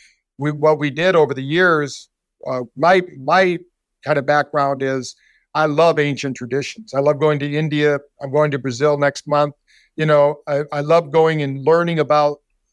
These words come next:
what they used to do to get these altered states and to get the brain to function. And then how do we make modern technology out of it? So, uh,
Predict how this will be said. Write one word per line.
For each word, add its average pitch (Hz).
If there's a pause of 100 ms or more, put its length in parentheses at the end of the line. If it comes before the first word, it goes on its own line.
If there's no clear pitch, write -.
(180)
what 160
they 165
used 180
to 151
do 131
to 139
get 156
these 151
altered 147
states 143
and 135
to 143
get 151
the 160
brain 147
to 147
function. 147 (440)
And 160
then 170
how 175
do 180
we 175
make 151
modern 147
technology 139
out 120
of -
it? 120
So, 143 (320)
uh, 127